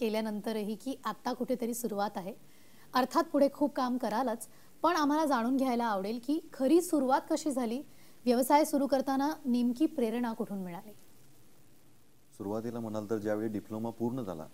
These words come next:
Speaker 2: डिप्लोमा नंतर लवकर सेटल होण्यासाठी असेल किंवा मी पुणे मुंबईला जॉब करायचा याचा विचार केला, पण घरून परमिशन मिळत नव्हती, म्हणजे गरज नव्हती. engineering complete झाल्यानंतर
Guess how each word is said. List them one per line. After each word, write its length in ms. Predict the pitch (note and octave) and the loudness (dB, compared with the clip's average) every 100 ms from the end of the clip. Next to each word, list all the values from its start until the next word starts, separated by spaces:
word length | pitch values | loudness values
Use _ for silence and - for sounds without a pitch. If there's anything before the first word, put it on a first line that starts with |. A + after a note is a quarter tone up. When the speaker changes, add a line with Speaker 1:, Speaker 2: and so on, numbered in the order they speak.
| - - | -16 -8
Speaker 2:
डिप्लोमा 400 | F#2 - G#2 G#2+ | -6 -2 -2 0
नंतर 280 | G2+ G2 | -2 -2
लवकर 300 | G2+ F#2+ F2+ | -2 -2 -2
सेटल 300 | G2 G2 F#2+ | -6 -6 -4
होण्यासाठी 440 | G2 G2 F#2+ G2 G2 | -4 -4 -4 -4 -2
असेल 280 | F#2+ G#2 G2+ | -2 -2 -4
किंवा 180 | A2 | -2
मी 100 | G#2+ | -2
पुणे 240 | G#2+ F#2+ F#2+ | -2 -2 0
मुंबईला 320 | G2 F#2+ G2+ | 0 0 0
जॉब 240 | F#2+ G2 | 4 2
करायचा 300 | F#2 G2 F#2 | 2 -2 -2
याचा 200 | F#2+ F#2+ | -4 -2
विचार 280 | F#2+ F2 F2+ | -2 -2 -4
केला, 180 | E2 E2 | -4 -6
पण 180 | F2+ F#2+ | -2 0
घरून 220 | F#2+ A#2+ | 2 4
परमिशन 420 | B2 G#2+ A#2+ D3 | 6 8 6 4
मिळत 300 | B2+ G#2 F#2 | 4 4 2
नव्हती, 220 | F2 D#2+ - - - - - - | -2 -6 -10 -20 -20 -20 -14 -6
म्हणजे 240 | F2 F#2 | 0 2
गरज 280 | F#2 A#2 C3 | 8 8 8
नव्हती. 220 | A2 F#2+ | 6 4
engineering 320 | F#2+ G2 G2+ | 2 2 0
complete 320 | F#2+ F#2+ G2+ | 0 2 2
झाल्यानंतर 720 | G2 F#2 F2 G#2 G#2 G2 B2 | 4 2 2 2 2 4 2